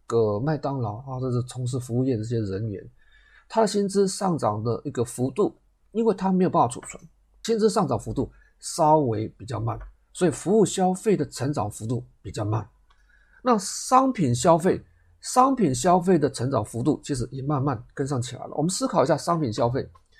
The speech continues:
我们知道说未来价格可能会上涨，那我现在就去买五双鞋子，多买五件衣服作为储藏吗？或是说，哎，我认为说，哎，吃麦当劳，或是我去，去做所谓的一个服务业的消费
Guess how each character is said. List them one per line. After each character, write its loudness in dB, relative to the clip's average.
我 0
们 4
知 2
道 8
说 6
未 10
来 4
价 4
格 0
可 -4
能 -2
会 0
上 0
涨， -8
那 4
我 2
现 4
在 4
就 2
去 -2
买 4
五 4
双 4
鞋 2
子， -6
多 12
买 8
五 6
件 6
衣 6
服 0
作 6
为 8
储 -2
藏 -2
吗？ -2
或 12
是 6
说， 6
哎， 10
我 10
认 12
为 6
说， 4
哎， 4
吃 -4
麦 4
当 4
劳， 8
或 2
是 0
我 6
去， -2
去 -10
做 2
所 -2
谓 4
的 2
一 0
个 0
服 0
务 6
业 6
的 4
消 0
费 -4